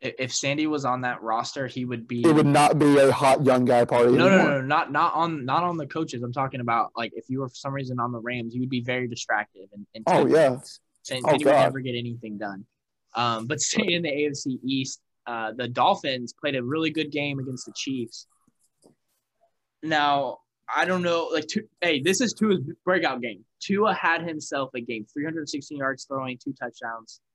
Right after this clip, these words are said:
Speaker 1: I've been a Tua hater in the past. I will not deny that, but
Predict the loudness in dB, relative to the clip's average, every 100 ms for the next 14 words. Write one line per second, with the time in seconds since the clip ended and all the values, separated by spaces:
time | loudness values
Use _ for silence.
0 | _ _ _ _ _ -2 -2 -2 -4 -4
1 | -4 -2 -2 -4 -4 -6 -4 -2 -2 -4
2 | -8 -20 _ _ _ _ _ -18 -14 -12
3 | -12 -10 -8 -6 -8 -6 -6 -2 -4 -4
4 | -14 -16